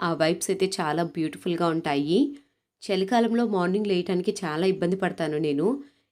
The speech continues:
ఎగ్జాక్ట్‌గా ఈ ప్రాబ్లం అనేది సెవెన్ ఇయర్స్ నుంచి ఫేస్ చేశాను. ఒక, మా హస్బెండ్ ఎప్పుడైతే నన్ను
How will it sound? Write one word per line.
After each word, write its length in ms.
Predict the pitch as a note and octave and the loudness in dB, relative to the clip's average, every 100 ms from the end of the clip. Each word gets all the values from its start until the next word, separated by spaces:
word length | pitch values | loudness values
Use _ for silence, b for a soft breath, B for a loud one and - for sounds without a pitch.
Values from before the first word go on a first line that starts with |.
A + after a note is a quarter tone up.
| - | -6
ఎగ్జాక్ట్‌గా 480 | F3 G3+ G3 A#3 A#3+ A3+ | -4 0 0 2 0 -2
ఈ 100 | G3 | 0
ప్రాబ్లం 420 | F#3+ E3+ F3 A3 G3+ | 2 2 2 2 2
అనేది 360 | F#3 E3+ G3 | 2 2 2
సెవెన్ 340 | - E3+ D#3+ E3+ | 0 -2 0 4
ఇయర్స్ 220 | F#3+ F#3+ | 2 2
నుంచి 220 | F#3 G3 | 0 0
ఫేస్ 300 | F#3+ E3 D#3+ | -2 -2 -2
చేశాను. 460 | F3+ D#3+ D#3 D3 E3 C#4+ B B B B | -2 0 0 0 0 -2 B B B B
ఒక, 200 | G3 G3 F#3+ F#3 F#3 | -4 0 2 2 0
మా 160 | - E3+ | -2 0
హస్బెండ్ 420 | F3+ E3 F#3 G#3 | 0 0 0 0
ఎప్పుడైతే 460 | F#3 F3 F3+ F3 G3 | -2 -2 -2 0 2
నన్ను 340 | F#3+ E3 E3 | 2 2 2